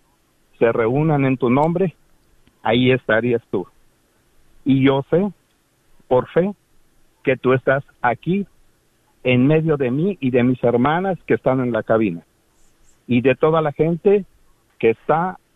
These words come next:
en el servicio para que toda esta señal salga a flote en la radio.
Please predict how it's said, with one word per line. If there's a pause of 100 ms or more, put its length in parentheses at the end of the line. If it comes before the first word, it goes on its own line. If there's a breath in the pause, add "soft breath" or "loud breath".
(360)
en
el
servicio (400)
para
que
toda
esta
señal (1000)
salga (960)
a
flote (920 soft breath)
en
la
radio.